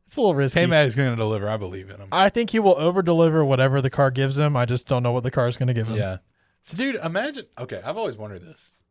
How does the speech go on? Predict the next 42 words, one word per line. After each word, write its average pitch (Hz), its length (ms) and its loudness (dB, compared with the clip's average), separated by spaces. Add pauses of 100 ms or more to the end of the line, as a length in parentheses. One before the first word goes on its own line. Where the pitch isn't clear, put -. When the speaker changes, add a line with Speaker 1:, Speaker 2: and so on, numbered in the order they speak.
(100)
Speaker 2:
What 165 300 -6
would 180 180 -6
George 117 260 -6
Russell 104 280 -8
do 95 160 -12
in 87 40 -14
a 85 40 -16
Haas? 87 480 -16 (1400)
Speaker 1:
I 131 80 -2
mean, 113 240 -2
pretty 165 260 -2
good. 151 380 2
Better 156 220 4
Speaker 2:
Think 151 100 0
Speaker 1:
than 147 80 -4
Speaker 2:
he 120 60 -4
would 117 100 -6
do 117 160 -6
good? 117 360 -6
Speaker 1:
I 165 100 -2
mean, 185 120 0
Speaker 2:
Better 135 80 4
Speaker 1:
he 139 60 2
Speaker 2:
than 135 160 -2
in 131 80 -2
a 123 40 -4
Williams? 143 500 -6 (1080)
Speaker 1:
Oh, 156 260 -8
that's - 200 -14
interesting. - 340 -12
I 131 40 -4
wonder 147 200 0
if - 80 -8
he 214 60 -4
could 170 120 -2
deliver 120 500 -4
with 113 140 -8
Haas's 120 480 -10
race 120 300 -12
win. - 340 -16 (120)
Speaker 2:
Mm-hmm. 101 280 -18 (1000)
Speaker 1:
Hmm. 156 400 -12